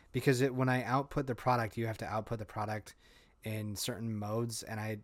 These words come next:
I kind of do some tweaks and adjustments here and there and stuff like that to make sure that my product is, is perfect. So when I actually do the product and I, and I make the, the streams and I, I edit everything,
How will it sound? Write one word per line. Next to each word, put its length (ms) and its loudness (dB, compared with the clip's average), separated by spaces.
I 240 -2
kind 180 0
of 100 -2
do 360 2
some 180 -4
tweaks 360 -4
and 80 -4
adjustments 480 -6
here 180 -4
and 120 -2
there 120 -2
and 120 -4
stuff 240 -6
like 160 -4
that 260 0
to 120 -6
make 200 -2
sure 140 -2
that 120 -2
my 140 -4
product 420 -2
is, 400 -4
is 160 -2
perfect. 640 0
So 240 4
when 180 2
I 120 4
actually 340 0
do 280 -2
the 80 -2
product 580 -2
and 80 -6
I, 140 -4
and 300 -6
I 140 -4
make 540 -6
the, 320 -6
the 100 -4
streams 640 0
and 80 -6
I, 200 -6
I 240 -8
edit 200 -4
everything, 600 -2